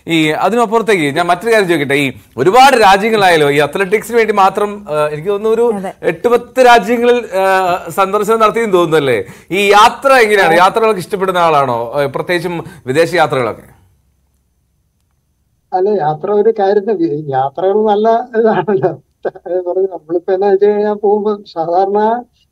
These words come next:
Speaker 3: ഈ പോ-, പോകാനായിട്ട് താല്പര്യം ഈ നമ്മളൊരു ലക്ഷ്യത്തിന് വേണ്ടിയാ പോണേ. അവിടെ ചെല്ലുമ്പോഴ് ഇപ്പൊ മത്സരിക്കാൻ പോകുമ്പോ ഈ മത്സരമുള്ള ദിവസങ്ങളിലൊന്നും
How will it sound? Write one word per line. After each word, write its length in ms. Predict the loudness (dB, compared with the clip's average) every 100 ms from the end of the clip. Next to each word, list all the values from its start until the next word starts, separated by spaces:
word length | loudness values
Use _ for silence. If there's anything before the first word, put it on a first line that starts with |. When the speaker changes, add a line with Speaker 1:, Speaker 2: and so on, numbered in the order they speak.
| -8
Speaker 3:
ഈ 240 | 0 2 2
പോ-, 680 | 0 2 4 4 2 0
പോകാനായിട്ട് 880 | 0 0 2 2 2 2 2 2 2
താല്പര്യം 720 | 4 2 2 2 4 2 2 2
ഈ 280 | 4 2
നമ്മളൊരു 500 | -2 -4 0 4 4
ലക്ഷ്യത്തിന് 420 | 4 2 0 2 4
വേണ്ടിയാ 260 | 4 4
പോണേ. 280 | 4 2 0 -4
അവിടെ 220 | -2 0 2
ചെല്ലുമ്പോഴ് 600 | 2 2 2 4 4 4 0 _ _ _ _ -2
ഇപ്പൊ 140 | 2 4
മത്സരിക്കാൻ 640 | 2 0 0 0 2 2
പോകുമ്പോ 400 | 4 4 4 4
ഈ 100 | 4
മത്സരമുള്ള 960 | 4 4 2 2 2 4 6 4 4 0
ദിവസങ്ങളിലൊന്നും 1000 | 4 2 2 0 2 2 2 0 -2